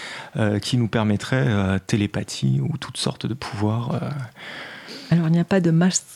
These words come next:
Speaker 2: cachée dans le cerveau, <laughs> pour faire une analogie encore avec la masse, euh, cachée de l'univers. Euh, mais souvent, en fait, on, quand on a commencé à faire de l'imagerie cérébrale, on a vu que quand on réalisait des tâches,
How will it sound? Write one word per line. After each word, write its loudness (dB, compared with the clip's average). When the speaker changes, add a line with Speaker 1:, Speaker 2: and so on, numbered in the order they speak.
Speaker 2:
cachée 2
dans 2
le 0
cerveau, 4
<laughs> -20
pour -4
faire -2
une 0
analogie 0
encore -2
avec -4
la -2
masse, -4
euh, -14
cachée -18
de 6
l'univers. 6
Euh, 6
mais 6
souvent, 4
en 8
fait, 4
on, 6
quand 4
on 6
a 6
commencé 4
à 8
faire 2
de 2
l'imagerie 4
cérébrale, 2
on 4
a 6
vu 4
que 4
quand 6
on 6
réalisait 4
des 4
tâches, 2